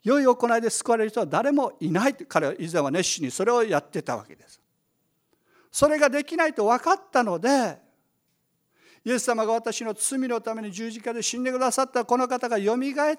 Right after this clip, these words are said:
た。私はその方を見た」って、この方から福音を伝えるように召されて、私はあなた方に伝えた。だからこの信仰にし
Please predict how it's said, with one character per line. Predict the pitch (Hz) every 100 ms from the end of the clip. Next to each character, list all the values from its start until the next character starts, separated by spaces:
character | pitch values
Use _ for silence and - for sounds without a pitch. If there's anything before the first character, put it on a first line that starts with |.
| -
た。 | 262 247 - _ _ _ _ _
私 | 196 247 254
は | 262
そ | 240 262
の | 254
方 | 254 247 226
を |
見 | 175 156 247
た」 | - 254
っ |
て、 | - 202 _
こ | 233
の | 240
方 | 233 233 233
か | 269
ら | 285 233 - _ _ _ _ _ _ _ _ _ _ _ _ _ _
福 | - -
音 | 254 240
を |
伝 | 233 254
え | 240
る | 254
よ | 277
う |
に | 220
召 | 208
さ | 202 262
れ | 254
て、 | 240 202
私 | 180 185 175 226
は | 247 - _ _ _ _ _ _ _ _ _ -
あ |
な | 156
た | 156 143
方 | 139
に | 131
伝 | - - 214 226
え |
た。 | 233 233
だ | 185 208
か | 214
ら | 247 254
こ | - 180
の | 175
信 | - - 185 165
仰 | - 160
に | 185 247 277 _ _ _ _ _
し | - -